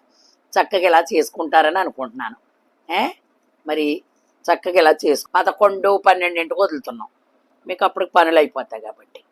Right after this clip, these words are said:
రేపు పొద్దున్న బెల్లపు తారీఖులు కుడుములు ఎంతమంది వండుకున్నారో నాకు కామెంట్ రూపంలో తెలపాలి. ఆ, మీ కామెంట్ల గురించి మీ సాయం ఎదురు చూస్తుంది, ఓకేనా అమ్మ?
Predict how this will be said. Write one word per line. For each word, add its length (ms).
రేపు 220
పొద్దున్న 340
బెల్లపు 300
తారీఖులు 360
కుడుములు 380
ఎంతమంది 380
వండుకున్నారో 500
నాకు 220
కామెంట్ 320
రూపంలో 340
తెలపాలి. 400
ఆ, 80
మీ 80
కామెంట్ల 460
గురించి 280
మీ 60
సాయం 280
ఎదురు 220
చూస్తుంది, 400
ఓకేనా 380
అమ్మ? 100